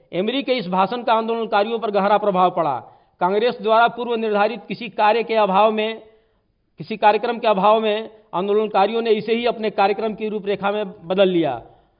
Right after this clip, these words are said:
ब्रिटिश सरकार का दृष्टिकोण था कि यदि संपूर्ण देश में नेताओं को गिरफ्तार कर लिया जाएगा तो कांग्रेस कमजोर पड़ जाएगी तथा नेतृत्व विहीन जनता सरकार के विरुद्ध किसी प्रकार का आंदोलन नहीं कर सकेगी। लेकिन लोकप्रिय नेताओं की गिरफ्तारी एवं कठोर सरकारी दमन के प्रतिरोध में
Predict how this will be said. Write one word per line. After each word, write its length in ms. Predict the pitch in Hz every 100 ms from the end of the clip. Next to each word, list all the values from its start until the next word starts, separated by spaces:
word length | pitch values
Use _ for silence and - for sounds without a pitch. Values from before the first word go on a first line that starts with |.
| _ _ _ -
ब्रिटिश 320 | 170 208 269
सरकार 300 | 247 226 240
का 120 | 247
दृष्टिकोण 520 | 226 220 - 240 247 240
था 180 | 208
कि 160 | 220 233
यदि 180 | 220 226
संपूर्ण 400 | 220 214 233 233
देश 200 | 226 220
में 120 | 226
नेताओं 360 | 220 214 220 226
को 120 | 220
गिरफ्तार 420 | 196 202 214 214
कर 140 | 214
लिया 220 | 214 214 208
जाएगा 560 | 202 220 220 220 214 - _ -
तो 60 |
कांग्रेस 440 | 185 196 208 233 233
कमजोर 380 | 220 220 240 240
पड़ 180 | 240
जाएगी 480 | 233 214 202 165 123 - _ _ -
तथा 220 | 185 220
नेतृत्व 440 | 220 214 247 262 226
विहीन 240 | 220 226
जनता 320 | 214 214 220
सरकार 420 | 208 208 208 214
के 240 | 214 220 214 214 - _ -
विरुद्ध 220 | 208 190
किसी 220 | 196 202
प्रकार 360 | 214 202 214 208
का 100 | 208
आंदोलन 360 | 202 196 196
नहीं 180 | 190 190
कर 140 | 190 160
सकेगी। 480 | 175 170 151 127 104 _ _ _ -
लेकिन 260 | 190 196 226
लोकप्रिय 440 | 220 214 262 262
नेताओं 380 | 247 240 233 240
की 100 | 226
गिरफ्तारी 560 | 208 220 214 214 226
एवं 140 | 233 226
कठोर 400 | 226 202 233 240
सरकारी 420 | 233 196 220 226
दमन 280 | 190 214 226
के 100 | 226
प्रतिरोध 500 | 180 190 214 226 214
में 320 | 214 226 226